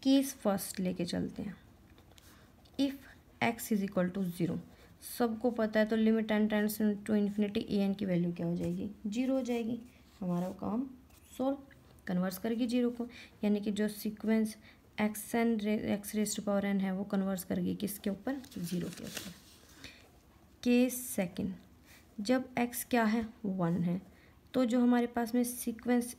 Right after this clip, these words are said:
ए एन है वो क्या बन जाएगी, वन raised to power n, यानी कि sequence वन। तो ए एन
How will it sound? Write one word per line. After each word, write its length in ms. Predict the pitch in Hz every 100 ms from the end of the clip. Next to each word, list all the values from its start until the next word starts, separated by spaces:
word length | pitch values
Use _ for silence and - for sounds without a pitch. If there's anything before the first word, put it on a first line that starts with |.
| -
ए 80 | 208 214
एन 160 | 220 208
है 240 | 185 190 - - - -
वो 100 | 233
क्या 220 | 240 247
बन 180 | 240 240
जाएगी, 480 | 226 226 226 240 226 - - -
वन 280 | 202 220 226
raised 260 | 220 214 -
to 80 | 220
power 220 | 214 208 214 -
n, 160 | 226 220 - - 208
यानी 260 | 196 196
कि 160 | 196 220
sequence 580 | - 214 - 214 220 233
वन। 180 | 269 277 - - - - - - - -
तो 160 | 220 - 214
ए 80 | 214
एन 180 | 220 233